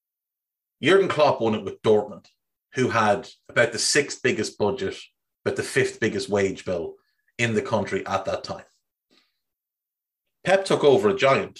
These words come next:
and just kept them where they were. All he did was maintain the standards.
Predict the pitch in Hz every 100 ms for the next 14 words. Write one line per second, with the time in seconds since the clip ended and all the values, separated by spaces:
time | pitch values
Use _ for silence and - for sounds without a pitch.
0 | - 101 98 101 - 120 - 92 90 92
1 | 87 92 123 - 110 120 110 101 95 95
2 | 95 92 113 117 120 92 - 90 90 -
3 | - -